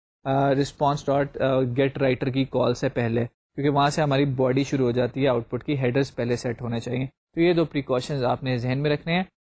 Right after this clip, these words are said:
ایگزامپل میں آپ کے ساتھ، آ، آپ کو دکھا رہا ہوں، ذرا فاسٹ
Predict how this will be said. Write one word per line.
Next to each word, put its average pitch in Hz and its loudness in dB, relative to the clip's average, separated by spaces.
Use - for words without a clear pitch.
ایگزامپل 143 2
میں 165 2
آپ 156 2
کے 160 -2
ساتھ، 147 0
آ، 135 2
آپ 131 -2
کو 156 0
دکھا 147 0
رہا 160 2
ہوں، 175 -2
ذرا 143 4
فاسٹ 143 2